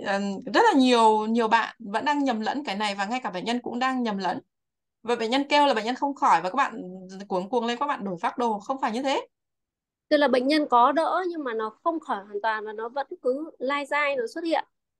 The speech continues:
Speaker 2: Đấy.
Speaker 1: Lai dai, lai dai khi bệnh nhân, em phải xác định đó là bệnh nhân có dùng thuốc hay không.
Speaker 2: Có
Speaker 1: Rõ
Speaker 2: dùng
Speaker 1: ràng
Speaker 2: thuốc.
Speaker 1: như thế chứ.
Speaker 2: Dạ
Speaker 1: Và,
Speaker 2: dùng
Speaker 1: và cả một cái này, thứ nhất,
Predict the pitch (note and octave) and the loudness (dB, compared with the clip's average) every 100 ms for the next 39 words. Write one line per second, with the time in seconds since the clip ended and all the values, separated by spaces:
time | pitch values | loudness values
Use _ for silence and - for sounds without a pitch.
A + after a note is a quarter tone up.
0 | _ - A3 C#4+ D#4 D4+ D#4 D4+ D#4 D#4 | _ -6 2 4 4 2 0 2 0 0
1 | D#4 D#4 C#4+ C#4 C#4 C4 - G#3 - - | -2 -2 -4 -4 -4 -6 -10 -10 -8 -2
2 | C#4 C#4+ - C#4 D4 - E3+ F#3 A3 B3 | 0 0 -2 -2 -4 -4 -2 -2 -2 -2
3 | C4 B3+ F3+ A3 A3 D4 D#4+ C#4+ C#4+ D4+ | -4 -4 -4 -4 0 0 2 6 6 6
4 | A3 _ _ _ _ A#3 B3 D4+ D4 F#4 | 0 _ _ _ _ 4 6 6 6 6
5 | F#4 B3+ G3+ G3+ F4 A3+ - - - _ | 2 -4 -8 0 2 2 -4 -16 -16 _
6 | - A#3+ A#3 A#3 A#3 A#3 - F3+ A3 F#3 | 2 6 8 6 4 2 0 -6 -2 -2
7 | A3 G#3 E3+ F#3+ G3+ C#4 | 0 -2 -4 -8 -2 -2